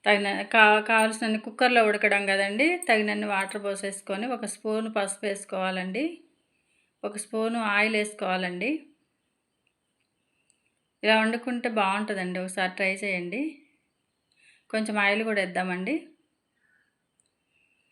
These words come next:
తర్వాత కుక్కర్ మూత పెట్టేసి, ఆ, స్టవ్ మీద పెట్టుకుందామండి. అంటే నాకు వీడియో తీసేవాళ్ళు లేరు, అందుకే ఇట్లా చేస్తున్నా, ఏమనుకోకండి.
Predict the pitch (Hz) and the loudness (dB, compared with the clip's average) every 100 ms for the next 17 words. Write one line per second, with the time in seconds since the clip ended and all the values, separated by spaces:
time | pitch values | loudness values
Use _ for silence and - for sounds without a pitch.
0 | _ - 220 220 220 226 233 226 226 214 | _ -2 2 2 0 -6 -4 -2 -2 -2
1 | 202 190 202 202 247 311 - - 196 202 | -4 -2 -2 -2 -4 -6 -6 -16 -12 -10
2 | 202 220 214 214 208 185 175 - 180 170 | -6 0 0 0 -2 -4 -8 -10 -8 -6
3 | 165 170 233 320 - _ _ _ _ _ | -6 -4 -4 -6 -8 _ _ _ _ _
4 | _ _ - 226 254 240 240 233 233 247 | _ _ -4 2 6 4 2 0 2 2
5 | 233 226 220 208 202 202 196 196 190 202 | 0 -2 -2 -2 -2 -4 -6 -4 -2 -2
6 | 226 202 208 214 208 190 185 185 185 185 | -4 -4 -6 -8 -6 -4 -4 -4 -6 -8
7 | 185 208 190 185 185 185 180 185 175 | -6 -6 -6 -6 -10 -8 -10 -8 -6